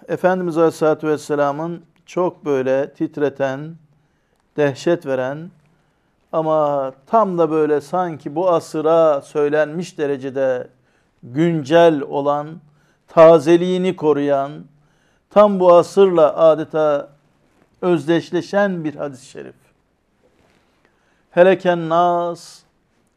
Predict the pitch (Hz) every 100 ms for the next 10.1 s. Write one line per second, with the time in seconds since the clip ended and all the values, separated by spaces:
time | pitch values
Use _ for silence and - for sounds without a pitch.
0 | _ _ 170 156 151 143 - 139 135 131
1 | 139 127 110 _ _ _ _ _ _ _
2 | _ _ _ _ _ _ 147 143 175 180
3 | 170 160 139 - 156 160 160 165 165 165
4 | 160 156 - _ _ _ _ _ _ 170
5 | 139 143 143 - 139 131 131 143 160 165
6 | 165 _ _ _ _ _ _ _ - 131
7 | 147 185 185 196 160 170 170 170 170 175
8 | 180 180 175 180 _ _ _ _ - 190
9 | 160 151 143 131 139 127 - 135 131 123